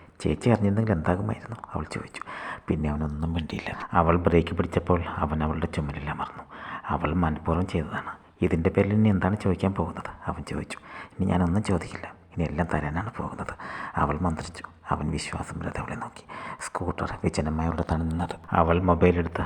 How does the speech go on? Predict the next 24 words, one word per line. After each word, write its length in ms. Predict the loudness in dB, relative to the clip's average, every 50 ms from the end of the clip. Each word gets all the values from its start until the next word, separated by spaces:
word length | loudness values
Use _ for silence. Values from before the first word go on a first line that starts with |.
| -2
അവൻ്റെ 240 | 0 0 0 0 0
ദൃശ്യങ്ങൾ 420 | -2 -2 -4 -4 -2 -2 -2 -2 -2
ഡിലീറ്റ് 360 | -4 -4 -6 -6 -8 -8 -10 -12
ചെയ്തു. 180 | -12 -12 -12 -14 -16 -10 -4 -4
എന്നിട്ട് 260 | -2 -2 -2 -4 -4
ഫോൺ 240 | -2 0 0 0 0
ഫോർമാറ്റ് 500 | 0 -2 -2 -2 0 -2 -4 -6 -6 -8
ചെയ്തു. 220 | -12 -14 -14 -14 -14 -12 -12 -10 -8 -8 -2 2
അവൻ്റെ 320 | 2 2 4 2 2 0
മുഖം 260 | 0 0 0 -2 0
തെളിഞ്ഞു. 320 | 0 -2 -4 -4 -10 -14 -16 -20 -20 -20 -20 -8 -4
ഒന്നാകുമ്പോൾ 640 | -4 -2 -2 -2 -2 -4 -4 -6 -8 -8 -8 -8 -8 -6
അവൻ 140 | -8 -8 -8
മന്ത്രിച്ചു. 460 | -8 -10 -12 -12 -14 -14 -14 -18 -18 -18 -18 -16 -16 -16 -8 -4
"എനിക്ക് 240 | -4 -4 -2 0 2 2
റോസാപ്പൂ 460 | 4 2 0 0 -2 -4 -4 0 2 4 4
വലിയ 200 | 4 2 2 -2
ഇഷ്ടമാണ്, 340 | -4 -6 -6 -6 -6 -8 -10 -12 -16 _ _
പക്ഷേ 160 | -6 -6 -4 -2
ജമന്തിപ്പൂ 520 | 0 -2 0 -2 -4 -4 -6 -6 -6 -6
കാണുമ്പോൾ 440 | -4 -2 -2 -2 -2 -2 -2 -4 -4 -4 -8 -8 -8
ഒന്ന് 140 | -6 -6 -6
തൊടാൻ 280 | -6 -6 -8 -8 -6 -8 -10
തോന്നും. 240 | -10 -10 -14 -16